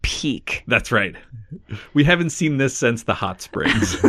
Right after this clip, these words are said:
Speaker 2: Uh, so he, and so we see Iroh saying, "Who knew that floating on a piece of driftwood for three weeks with no food and water and sea vultures waiting to pluck out your liver could make one so tense?"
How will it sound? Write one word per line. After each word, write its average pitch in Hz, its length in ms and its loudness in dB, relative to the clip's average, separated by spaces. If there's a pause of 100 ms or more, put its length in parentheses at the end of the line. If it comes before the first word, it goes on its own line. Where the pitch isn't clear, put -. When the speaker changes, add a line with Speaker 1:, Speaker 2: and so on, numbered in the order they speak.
(840)
Speaker 2:
Uh, 123 300 6
so 131 180 -2
he, 127 160 -2
and 123 240 2
so 135 140 0
we 135 40 4
see 131 160 0
Iroh 127 300 4
saying, 113 300 0
"Who 202 240 2
knew 151 180 4
that 127 160 2
floating 143 480 0
on 120 100 -2
a 110 60 -6
piece - 260 -8
of 147 120 -6
driftwood 107 500 -4
for 98 160 -8
three 131 300 -6
weeks 117 340 -2
with 107 160 -6
no 107 180 0
food 139 300 -2
and 131 100 -4
water 104 480 -2 (240)
and 98 140 -4
sea 175 220 -2
vultures 107 560 0
waiting 117 400 0
to 131 100 -6
pluck 123 340 -6
out 117 180 0
your 107 120 -4
liver 95 400 -4
could 101 240 -8
make 101 220 -2
one 98 240 -2
so 101 320 0
tense?" - 580 -6